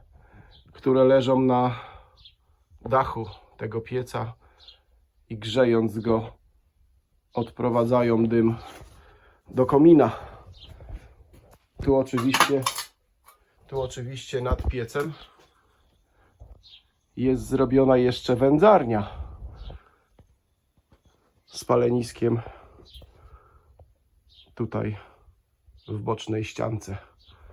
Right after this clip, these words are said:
Na strychu jest jeszcze zimna wędzarnia, bo to jest gorąca wędzarnia, a tam jest jeszcze druga komora wędzarni-,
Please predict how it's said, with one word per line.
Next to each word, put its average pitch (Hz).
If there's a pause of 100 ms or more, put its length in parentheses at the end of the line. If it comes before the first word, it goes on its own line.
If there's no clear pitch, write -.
(760)
Na 120
strychu 135 (1300)
jest 127
jeszcze 123 (920)
zimna 127
wędzarnia, 110
bo 120
to 120
jest 123 (840)
gorąca 147
wędzarnia, 104
a 110
tam 123
jest 120
jeszcze 120 (460)
druga 120
komora 123
wędzarni-, 117